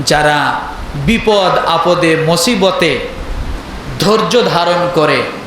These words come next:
আমি আল্লাহ তাআলা তাদেরকে জান্নাতুল ফেরদাউস দেব।" তাহলে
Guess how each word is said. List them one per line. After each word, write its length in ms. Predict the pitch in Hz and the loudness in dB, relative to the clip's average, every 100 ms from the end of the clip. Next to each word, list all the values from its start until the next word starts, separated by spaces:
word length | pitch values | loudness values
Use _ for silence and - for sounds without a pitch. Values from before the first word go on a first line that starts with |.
| - - - - | -14 -14 -14 -4
আমি 260 | 165 190 180 | -2 0 0
আল্লাহ 320 | 175 185 220 | 2 2 2
তাআলা 160 | 190 175 | 2 2
তাদেরকে 480 | 175 156 165 156 151 | 2 2 2 2 0
জান্নাতুল 600 | - 143 147 143 202 185 | 2 0 2 2 2 0
ফেরদাউস 540 | - 147 135 131 127 110 | 0 0 2 0 0 -2
দেব।" 120 | 117 - - 466 466 466 466 453 440 - - 392 392 - - - - - - - - | -2 0 2 4 4 4 4 2 2 2 2 2 2 0 -2 -4 -4 -4 -6 -4 0
তাহলে 380 | 190 214 190 | 2 2 2